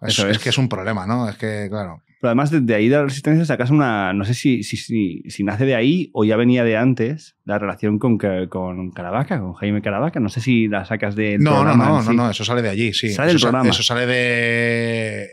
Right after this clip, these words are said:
Speaker 1: él empezó a hacer el pre-show él solo y llegó un momento en el que el pre-show se iba mucho de tiempo y dijeron, "Pues tío, sal tú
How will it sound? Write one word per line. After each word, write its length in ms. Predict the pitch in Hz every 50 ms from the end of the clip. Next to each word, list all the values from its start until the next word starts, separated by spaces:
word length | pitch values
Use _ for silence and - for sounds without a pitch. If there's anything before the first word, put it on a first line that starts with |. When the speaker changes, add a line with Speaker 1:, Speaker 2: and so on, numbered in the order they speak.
| - -
Speaker 1:
él 220 | 117 110 107 107
empezó 160 | 110 101 107 101
a 20 |
hacer 160 | - - 117
el 80 | 117 107
pre-show 340 | - 117 110 - 123 117 120
él 80 | 117
solo 460 | - - 147 151 156 160 160 170 170
y 360 | 160 135 120 113 110 110 110 104
llegó 140 | 107 107 110
un 60 | 110
momento 300 | 117 113 117 117 113 131
en 60 | 131
el 60 | 127
que 320 | 113 - 117 110 107 101 92 - - - _ -
el 140 | 123 117
pre-show 260 | 95 110 101 - 117 117
se 140 | - 127 117
iba 480 | 113 110 117 117 113 113 110 113 117 113
mucho 260 | 117 123 123 - -
de 100 | 120 117
tiempo 460 | 110 - 147 151 151 139 170 175 185 180
y 100 | 156 127
dijeron, 320 | 113 110 - 117 104 101
"Pues 140 | - 98 -
tío, 140 | - 143 120
sal 220 | 101 127 123 117
tú 240 | - 143 139 139 156